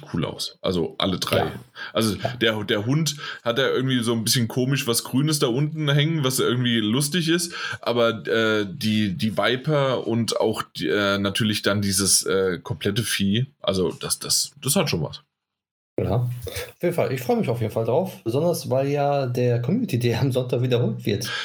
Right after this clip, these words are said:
Speaker 1: Exakt. Shiggy wird wiederholt, weil, hey, es ist ja einfach das beste Pokémon der, der Welt, deswegen muss es zweimal gemacht werden. Und, äh, ja, cool.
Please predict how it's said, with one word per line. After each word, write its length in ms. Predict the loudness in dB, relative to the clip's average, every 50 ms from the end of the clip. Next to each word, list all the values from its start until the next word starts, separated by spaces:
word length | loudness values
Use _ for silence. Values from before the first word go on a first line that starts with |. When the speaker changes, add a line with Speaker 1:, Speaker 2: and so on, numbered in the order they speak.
| 0 0
Speaker 1:
Exakt. 420 | 2 2 4 2 2 0 0 -8 -16 -8 0
Shiggy 480 | 2 4 4 4 4 2 2 2 0 0
wird 300 | 2 2 2 2 2 -2
wiederholt, 580 | -2 2 2 4 4 4 2 2 2 0 -2 0
weil, 220 | 2 2 4 4
hey, 220 | 2 2 2 2 2
es 160 | 2 2 2
ist 100 | 2 2
ja 140 | 2 4 4
einfach 180 | 4 2 2
das 180 | 2 0 0 2 2
beste 260 | 2 2 2 0 0
Pokémon 460 | 2 2 2 2 2 2 2 2 2
der, 100 | 2 2
der 180 | 2 2 2 2
Welt, 220 | 2 0 2 0
deswegen 360 | -2 0 0 2 2 2 2
muss 100 | 2 2
es 140 | 0 0 0
zweimal 340 | 0 0 2 2 2 2 0
gemacht 320 | 0 0 -2 -2 -2 -2
werden. 340 | 0 0 2 0 0 -2 -2 -4 -8 -8 -8 -10 -10 -10 -10 -4
Und, 440 | -2 0 0 2 0 0 -2 -2 -2 0
äh, 380 | 0 2 2 2 2 0 0 -2 -4 -10 _ _ _ _ _
ja, 320 | 2 2 2 0 -4 -12 _ _ _ _ _ _ _ -4
cool. 280 | -2 -2 -2 -2 -6 -12